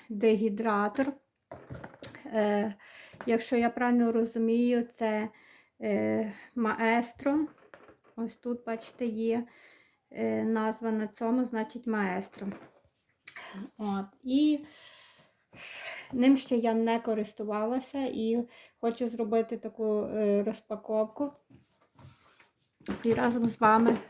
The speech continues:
щоб ви подивилися, який він. Тому що я теж, е,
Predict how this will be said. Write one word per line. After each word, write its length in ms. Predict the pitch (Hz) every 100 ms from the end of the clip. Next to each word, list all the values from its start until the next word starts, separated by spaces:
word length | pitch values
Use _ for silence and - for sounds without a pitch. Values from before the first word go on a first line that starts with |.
| -
щоб 320 | - - 214
ви 100 | 226
подивилися, 840 | 220 214 214 233 226 233 - 220 226 - - - - -
який 480 | 220 226 233 202
він. 300 | 190 190 196 202 - - _ -
Тому 220 | 226 240
що 180 | - 247
я 180 | 233 240
теж, 420 | 240 226 - 214
е, 180 | 202